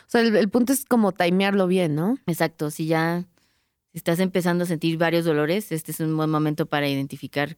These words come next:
Speaker 2: cuán-, quién sí te podría dar una hipoteca a la inversa. Y, em, pues obviamente te le castigan la casa, pero pues eso, y al final es una decisión muy como quemo todo después de, de morirme,
Speaker 1: Pero,
Speaker 2: como ya
Speaker 1: güey,
Speaker 2: no
Speaker 1: si
Speaker 2: dejo
Speaker 1: no
Speaker 2: nada.
Speaker 1: tienes hijos.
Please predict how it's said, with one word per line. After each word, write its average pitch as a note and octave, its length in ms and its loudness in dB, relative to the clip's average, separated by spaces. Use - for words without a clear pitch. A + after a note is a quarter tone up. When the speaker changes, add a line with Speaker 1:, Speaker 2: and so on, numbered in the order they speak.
Speaker 2:
cuán-, D3 240 -2
quién D#3 240 -2
sí D#3 140 -2
te D#3 100 -2
podría D3 280 -4
dar D3 160 -2
una D#3 120 -2
hipoteca D3 400 -6
a C#3+ 40 -2
la C#3+ 60 -2
inversa. D3 360 -4
Y, B3 300 2
em, F#3 420 2
pues F#3 200 2
obviamente F#3+ 340 2
te F#3+ 100 2
le D3+ 220 0
castigan D#3+ 560 0
la F3 100 0
casa, G3+ 400 -4
pero D#3+ 220 2
pues D3 220 -6
eso, E3+ 240 -2
y D3+ 100 0
al D#3+ 140 0
final F3+ 460 -2
es F#3 140 0
una B3+ 120 4
decisión G#3 400 0
muy G3+ 540 0
como D3+ 680 0
quemo F#3 280 2
todo F3+ 220 2
después E3 340 0
de, E3+ 220 2
de D#3 340 0
morirme, D#3+ 500 0
Speaker 1:
Pero, F4+ 160 4
Speaker 2:
como D4+ 220 2
ya C4+ 120 2
Speaker 1:
güey, E4+ 100 4
Speaker 2:
no E4+ 60 0
Speaker 1:
si F3+ 80 2
Speaker 2:
dejo D#4+ 140 4
Speaker 1:
no E3+ 60 -2
Speaker 2:
nada. G4+ 120 4
Speaker 1:
tienes G#4 280 2
hijos. C#4 340 2